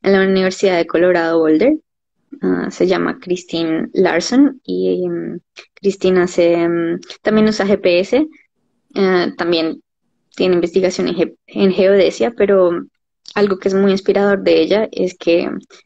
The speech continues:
ella usó los G P S, los, los de siempre, los de geodesia, para medir, am, lo que uno llama reflexiones, ¿no? Eh,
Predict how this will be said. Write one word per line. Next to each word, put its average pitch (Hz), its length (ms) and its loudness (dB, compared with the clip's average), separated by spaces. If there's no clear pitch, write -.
ella 190 220 -2
usó 190 220 0
los 175 160 0
G 180 140 0
P 175 220 2
S, 202 340 -2
los, 196 260 -2
los 180 540 -4
de 175 160 -6
siempre, 175 340 -2
los 165 160 2
de 170 120 -2
geodesia, 170 600 0
para 180 340 -2
medir, 170 640 0
am, 170 720 0
lo 202 140 2
que 214 80 0
uno 196 100 4
llama 175 240 0
reflexiones, 175 760 -4
¿no? 190 200 -6
Eh, 180 640 0